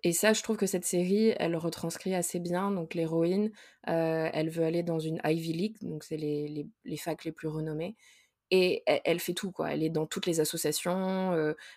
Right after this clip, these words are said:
elle, heu, fait du bénévolat. Enfin, il y a vraiment cette pression de : « Il faut que je sois partout pour monter un dossier en béton dès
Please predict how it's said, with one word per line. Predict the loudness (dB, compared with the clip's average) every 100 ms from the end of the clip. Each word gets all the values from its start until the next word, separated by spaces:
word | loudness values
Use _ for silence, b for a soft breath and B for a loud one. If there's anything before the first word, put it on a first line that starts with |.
| B
elle, | 0 2
heu, | 2 0
fait | 0 -2
du | 0
bénévolat. | 0 2 2 4 4 4
Enfin, | 2 -2
il | -4
y |
a | -2
vraiment | -2 -2
cette | -2 -6
pression | -4 -4 -4 -4 -4
de : « | -2 -2 -2 b b b -10
Il | -4
faut | -2
que | 0
je | 0
sois | 0 0
partout | 0 -2 -4 -2
pour | -2
monter | -2 -2 0 -2
un | -2
dossier | -2 -2 -2
en | -2
béton | 0 -2 -2 -4 -4 B B
dès | -6 4 6 6 2